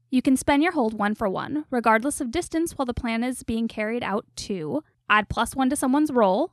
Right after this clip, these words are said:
and I can choose after rolling. Dismiss all harm someone suffers from a single hit. And ensure your people have the exact gear they need on hand. On a miss, hold one, but your plan encounters some disastrous opposition from the start.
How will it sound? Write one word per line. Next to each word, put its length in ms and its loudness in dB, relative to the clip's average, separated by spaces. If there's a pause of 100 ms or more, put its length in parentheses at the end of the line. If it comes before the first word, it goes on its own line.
(140)
and 120 -6
I 40 -4
can 140 -4
choose 280 -4
after 320 -4
rolling. 440 -4 (260)
Dismiss 500 2
all 240 6
harm 320 2
someone 340 0
suffers 400 -2
from 180 -2
a 40 0
single 280 -2
hit. 360 -8 (240)
And 180 2
ensure 460 2
your 260 4
people 460 -4
have 240 -2
the 100 -2
exact 560 -2
gear 240 0
they 180 2
need 200 0
on 200 0
hand. 500 -12 (260)
On 140 2
a 40 -2
miss, 540 2 (160)
hold 320 4
one, 320 0
but 180 -4
your 80 -4
plan 360 -2
encounters 560 -2
some 160 -4
disastrous 640 -2
opposition 540 -2
from 200 -4
the 60 -6
start. 380 -8